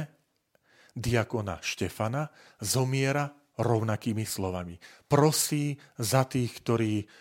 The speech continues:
ho usmrcujú, aby im Pán nezapočítal tento hriech a aby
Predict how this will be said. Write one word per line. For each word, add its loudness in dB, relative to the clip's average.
ho -2
usmrcujú, -2
aby -2
im -6
Pán -2
nezapočítal -2
tento -8
hriech 0
a 4
aby 0